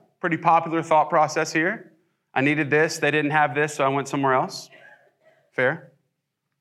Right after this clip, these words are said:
Seven, they never felt connected in the church.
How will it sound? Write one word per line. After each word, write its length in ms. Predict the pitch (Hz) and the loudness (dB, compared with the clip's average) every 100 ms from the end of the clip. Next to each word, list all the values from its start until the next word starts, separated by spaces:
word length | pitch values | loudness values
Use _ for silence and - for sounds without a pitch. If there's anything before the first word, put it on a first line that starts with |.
| _ _ _ _ _ _ _ _ _ _ _ _ _ _ _ | _ _ _ _ _ _ _ _ _ _ _ _ _ _ _
Seven, 400 | _ - 220 175 | _ 2 4 4
they 80 | 151 | 4
never 260 | 160 170 180 | 4 4 2
felt 300 | 175 170 - | 4 2 2
connected 600 | - 151 180 - 131 127 - _ _ _ _ _ _ _ _ - | -2 0 0 -2 -8 -8 -18 _ _ _ _ _ _ _ _ -12
in 60 | |
the 60 | 117 | -10
church. 440 | - 113 - - | -6 -8 -10 -18